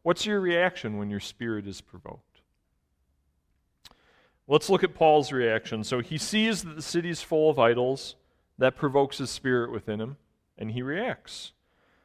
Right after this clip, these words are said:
What's his reaction? He talks to people. He reasons and converses with the people in Athens. Where does he do it?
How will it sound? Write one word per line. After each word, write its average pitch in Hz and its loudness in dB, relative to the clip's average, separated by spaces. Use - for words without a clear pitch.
What's 139 2
his 165 -4
reaction? 165 0
He 165 -6
talks 156 0
to 117 -8
people. - -12
He 160 -6
reasons 208 2
and 165 -6
converses 135 -2
with 123 -6
the 120 -10
people 113 -6
in 107 -4
Athens. - -14
Where 147 4
does 160 0
he 156 -4
do 151 0
it? 220 -4